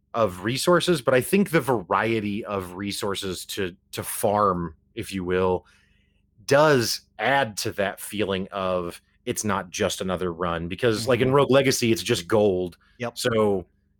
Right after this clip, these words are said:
Speaker 1: I don't know, it doesn't really f-, but, but in, in this or in Hades or something, it's like you're really striving to, you, you can at least,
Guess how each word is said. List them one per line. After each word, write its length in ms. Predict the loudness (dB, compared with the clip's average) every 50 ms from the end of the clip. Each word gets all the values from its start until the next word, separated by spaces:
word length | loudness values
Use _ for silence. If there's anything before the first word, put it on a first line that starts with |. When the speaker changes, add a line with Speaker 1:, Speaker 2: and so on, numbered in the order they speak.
| _ _ _ -8
Speaker 1:
I 140 | -4 0 0
don't 100 | 0 0
know, 120 | 0 -2 -2
it 80 | 0
doesn't 220 | 2 2 2 2 0
really 180 | 0 0 0
f-, 120 | -2 -4 _
but, 240 | 0 0 0 0 0
but 120 | 0 0 2
in, 180 | 2 0 0 0
in 200 | 0 0 0 2
this 380 | 4 6 6 6 6 4 2
or 100 | 2 2
in 60 | 0 0
Hades 300 | -2 -4 -4 -2 -4 -4
or 60 | -2
something, 280 | -2 -2 -2 -2 -4
it's 160 | -4 -6 -2 -2
like 220 | -2 -2 -2 -6 _ _ _ _ _ _ _ _ _ _ _ _
you're 160 | -2 -2 -2 0
really 280 | 2 2 2 2 2 0
striving 600 | 0 -4 -2 0 0 0 0 0 -2 -4 -4 -6
to, 340 | -6 -4 -4 -4 -4 -6 -12 _ _ _ _ _ _ _ _ _ _ _ _ _ _ _ _ _ _ _ _ -14
you, 120 | -12 -10
you 160 | -8 -10 -10
can 360 | -10 -10 -4 -2 0 2 2
at 140 | 0 -2 -2
least, 360 | -6 -8 -8 -8 -10 -12 -14